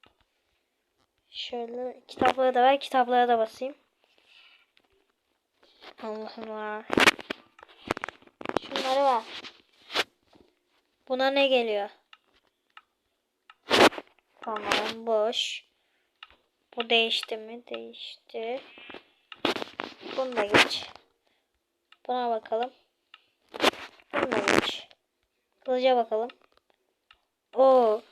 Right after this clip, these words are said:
Ateşten çevre.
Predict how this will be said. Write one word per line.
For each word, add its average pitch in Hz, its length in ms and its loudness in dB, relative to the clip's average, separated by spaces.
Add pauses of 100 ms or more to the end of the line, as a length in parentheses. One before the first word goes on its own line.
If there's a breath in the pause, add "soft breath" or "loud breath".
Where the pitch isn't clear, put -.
(760)
Ateşten 240 800 -2
çevre. 196 540 -8